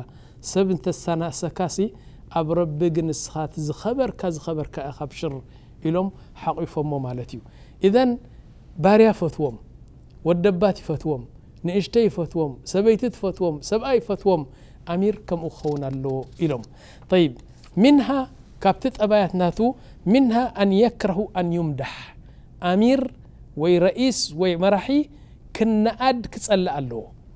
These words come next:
ኣማ ነኣዱኒ ምድሑኒ ኣነ እንዴ እንተይሉ ግን እንድሕር ዝመድሖ ሰብ ዘ-፣ ዘየሎ ኮይኑ፣ ዝኹሪ እንድሕር ኮይኑ፣ ሃዚ ካሪታ፣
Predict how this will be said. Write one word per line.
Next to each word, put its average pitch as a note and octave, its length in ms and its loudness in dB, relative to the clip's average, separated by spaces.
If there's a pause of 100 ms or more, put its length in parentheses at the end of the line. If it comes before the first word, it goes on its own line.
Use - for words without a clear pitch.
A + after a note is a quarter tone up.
(360)
ኣማ A#3+ 220 4 (120)
ነኣዱኒ G#3+ 520 2 (640)
ምድሑኒ A3 540 2 (560)
ኣነ G3+ 260 2
እንዴ G#3+ 220 2 (600)
እንተይሉ G#3 460 4
ግን A#3+ 200 2 (440)
እንድሕር G#3+ 360 -2 (320)
ዝመድሖ G3 440 0
ሰብ G#3 240 2
ዘ-፣ F3 220 0 (500)
ዘየሎ F#3+ 400 2
ኮይኑ፣ F3+ 260 -2
ዝኹሪ G3 360 0
እንድሕር G#3+ 300 -2
ኮይኑ፣ G3 300 2 (540)
ሃዚ F3 220 -2 (100)
ካሪታ፣ F3 380 -4